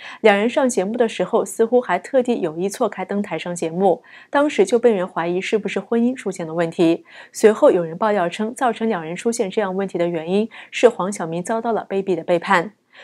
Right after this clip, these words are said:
据爆料称，Baby 这几年在内地的走红全靠着自己的身体才换来的资源，一步步走到了今天一线热门女星的地位。像在《创业时代》，Baby 就靠着潜规则拿到了两亿的片酬，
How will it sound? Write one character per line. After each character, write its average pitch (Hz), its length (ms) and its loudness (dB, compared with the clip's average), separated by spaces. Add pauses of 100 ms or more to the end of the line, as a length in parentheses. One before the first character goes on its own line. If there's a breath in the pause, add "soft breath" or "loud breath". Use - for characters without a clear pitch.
(100)
据 - 160 4
爆 202 140 4
料 196 140 4
称， 208 260 -4
Baby 233 300 2
这 208 160 2
几 208 120 -4
年 165 200 -4
在 196 140 -2
内 208 140 0
地 196 140 2
的 175 80 2
走 165 160 -4
红 180 240 -4
全 175 220 -8
靠 226 180 -4
着 180 160 -4
自 220 160 -4
己 208 100 -8
的 165 140 -4
身 233 180 -2
体 240 160 -2
才 - 160 -12
换 170 200 -6
来 160 100 -8
的 160 100 -4
资 185 200 0
源， 175 260 2 (280 loud breath)
一 202 140 4
步 220 160 2
步 254 200 2
走 156 180 -6
到 180 100 -6
了 165 140 -6
今 202 180 -2
天 220 280 0
一 185 100 -4
线 233 240 -2
热 226 140 0
门 185 180 -4
女 160 100 -8
星 190 160 -6
的 185 80 -2
地 175 160 0
位。 165 320 6 (280 loud breath)
像 277 200 0
在 262 160 0
《创 262 220 -2
业 220 100 2
时 202 200 -4
代》， 226 180 2
Baby 220 260 0
就 185 160 0
靠 214 200 -4
着 208 100 -2
潜 175 220 -6
规 214 240 4
则 196 140 -2
拿 165 200 -8
到 196 100 -2
了 202 120 -4
两 156 260 -10
亿 202 80 -4
的 190 100 0
片 175 220 -4
酬， 170 320 2